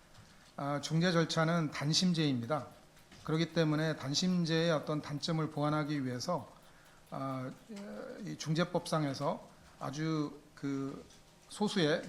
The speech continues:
몇 회 가지 정도의 취소 근거만을 제공을 하고 있습니다.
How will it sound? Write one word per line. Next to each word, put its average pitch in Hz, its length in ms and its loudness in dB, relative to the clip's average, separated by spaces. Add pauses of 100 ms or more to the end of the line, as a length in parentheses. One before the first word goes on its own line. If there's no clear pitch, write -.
(140)
몇 147 160 -2
회 170 120 0
가지 170 240 4
정도의 151 540 0
취소 175 640 -2 (200)
근거만을 165 520 4
제공을 143 380 -2
하고 202 220 -2
있습니다. 131 500 -4